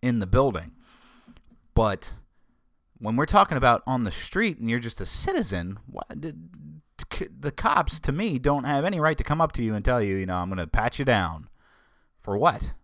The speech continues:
Well, it's just a random routine pat down. Just gotta do it. Gotta pick random people, pat 'em down, make sure they don't have anything bad on them. Guys, if you're okay <laughs> with that,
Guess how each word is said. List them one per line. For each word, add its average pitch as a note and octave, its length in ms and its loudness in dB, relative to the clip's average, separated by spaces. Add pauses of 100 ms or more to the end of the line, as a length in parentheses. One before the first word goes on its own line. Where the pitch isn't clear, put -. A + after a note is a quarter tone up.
Well, A2+ 160 2
it's F#2+ 140 -4
just G2+ 140 -4
a F2+ 40 -12
random E3+ 680 4
routine E3+ 380 0
pat B2 240 4
down. E2+ 280 -6
Just G2 140 -10
gotta C3+ 200 0
do G#2+ 140 0
it. D2+ 120 -12 (520)
Gotta G2 180 0
pick A#2 180 0
random C#3+ 360 0
people, D3 340 -4
pat B2 220 2
'em B2 100 -2
down, F2 300 -2
make F#2 160 -6
sure G#2+ 120 -4
they G2+ 100 2
don't G#2+ 160 -2
have G2+ 140 -2
anything B2 600 -2
bad G2+ 340 2
on F2+ 300 -6
them. D#2 240 -14 (1000)
Guys, B2+ 600 0 (600)
if - 180 -6
you're F#3+ 220 4
okay F#3+ 360 6
<laughs> - 0 -
with D3 220 4
that, E2+ 360 -2